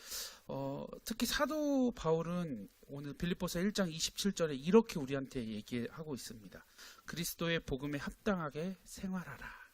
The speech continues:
예, 빌립보 교인들에게 또 그리스도인들에게 이렇게 이야기하고 있죠. 그리고 그 권면에 들었기 때문에 우리는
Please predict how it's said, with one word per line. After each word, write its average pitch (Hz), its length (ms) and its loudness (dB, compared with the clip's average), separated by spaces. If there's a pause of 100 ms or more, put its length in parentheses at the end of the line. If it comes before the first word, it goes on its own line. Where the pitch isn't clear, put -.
(840)
예, 101 160 -18 (340)
빌립보 151 320 -6
교인들에게 135 760 -4 (200)
또 - 120 -20
그리스도인들에게 156 760 -2
이렇게 139 320 -2
이야기하고 135 560 -2
있죠. - 460 -10 (540)
그리고 214 280 6
그 247 300 4
권면에 233 1200 8 (120)
들었기 240 480 8
때문에 190 460 4
우리는 175 460 4